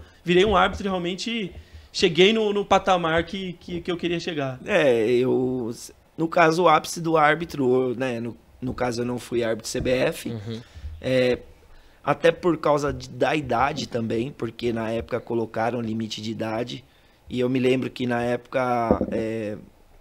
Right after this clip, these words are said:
Speaker 2: Coronel Marinho, que era o presidente da comissão, né,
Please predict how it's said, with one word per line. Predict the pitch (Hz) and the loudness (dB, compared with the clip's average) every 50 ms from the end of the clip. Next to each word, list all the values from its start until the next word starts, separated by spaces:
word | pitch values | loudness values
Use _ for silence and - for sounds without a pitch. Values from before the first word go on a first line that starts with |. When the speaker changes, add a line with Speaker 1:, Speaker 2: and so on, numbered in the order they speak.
| - - _ _ _ _ - | -20 -20 _ _ _ _ -8
Speaker 2:
Coronel | - 127 120 120 123 120 120 | -4 -2 0 0 0 0 -2
Marinho, | 120 117 113 117 120 123 120 | -2 -2 -2 -2 -4 -4 -4
que | 117 - 123 | -4 -2 0
era | 117 113 113 113 | 0 0 0 -2
o | 110 110 110 107 - - | -4 -6 -8 -10 -10 -10
presidente | 113 113 104 107 113 110 | -8 -8 -8 -6 -8 -8
da | 110 - | -8 -8
comissão, | - 110 110 107 - - 123 123 147 151 | -8 -8 -8 -8 -6 -6 -6 -6 -6 -8
né, | 139 131 139 | -8 -12 -14